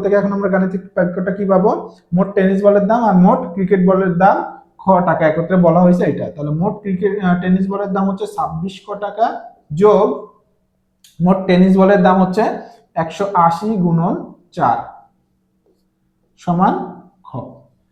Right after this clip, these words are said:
এটাই তাহলে হচ্ছে আমাদের সেই গাণিতিক বাক্যটা, যেখানে আমাদের প্রশ্ন অনুসারে মোট টেনিস বলের দাম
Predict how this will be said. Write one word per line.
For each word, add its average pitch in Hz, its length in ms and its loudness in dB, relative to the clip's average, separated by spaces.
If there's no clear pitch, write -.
এটাই 214 200 4
তাহলে 196 260 4
হচ্ছে 185 200 0
আমাদের 180 240 4
সেই 190 180 4
গাণিতিক 170 380 2
বাক্যটা, 160 440 0
যেখানে 160 340 -4
আমাদের 147 280 -2
প্রশ্ন 170 260 -8
অনুসারে 202 380 0
মোট 147 180 -2
টেনিস 170 260 -2
বলের 190 240 2
দাম 208 140 -2